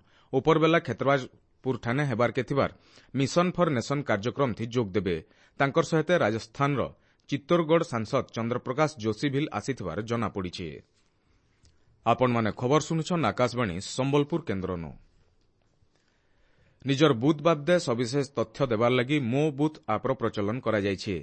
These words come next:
ଇ ଆପ୍ ଜରିଏ ଭୋଟରମାନେ ସେମାନଙ୍କର ବୁଥ୍ର ସ୍ଥିତି ଆଉ ଭୋଟ ଗ୍ରହଣ ସମୟାଥି ବୁଥ୍ନୁ ଉପସ୍ଥିତ ଥିବାର ଭୋଟରମାନଙ୍କ ସଂଖ୍ୟା ବାବଦେ ଭିଲ୍ ଜାଣିପାରିବେ। ଇ ଆପ୍ ଥି ବୁଥ୍ ସ୍ତରୀୟ ଅଧିକାରୀମାନେ ମତଦାନ କେନ୍ଦ୍ର ତଥ୍ୟ ପ୍ରଦାନ କରିବେ।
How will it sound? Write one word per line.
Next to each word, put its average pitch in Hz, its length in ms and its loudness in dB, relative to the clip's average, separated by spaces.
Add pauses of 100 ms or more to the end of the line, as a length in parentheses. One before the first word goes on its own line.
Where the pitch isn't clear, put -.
(300)
ଇ 131 120 0
ଆପ୍ 151 160 6
ଜରିଏ 156 280 4
ଭୋଟରମାନେ 135 520 0
ସେମାନଙ୍କର 113 520 -2
ବୁଥ୍ର 143 400 -2
ସ୍ଥିତି 123 460 -6 (460)
ଆଉ 113 160 4
ଭୋଟ 127 280 2
ଗ୍ରହଣ 151 240 0
ସମୟାଥି 123 480 -2
ବୁଥ୍ନୁ 127 380 -2
ଉପସ୍ଥିତ 117 460 -4
ଥିବାର 151 260 -2
ଭୋଟରମାନଙ୍କ 127 560 -2 (120)
ସଂଖ୍ୟା - 380 -4
ବାବଦେ 135 320 0 (360)
ଭିଲ୍ 139 180 0
ଜାଣିପାରିବେ। 104 540 0 (460)
ଇ 131 100 0
ଆପ୍ 156 200 6
ଥି 185 120 2
ବୁଥ୍ 143 260 0
ସ୍ତରୀୟ 151 300 2
ଅଧିକାରୀମାନେ 131 640 0
ମତଦାନ 120 440 -2
କେନ୍ଦ୍ର 127 320 -2
ତଥ୍ୟ - 320 -6
ପ୍ରଦାନ 98 340 -2
କରିବେ। 95 340 0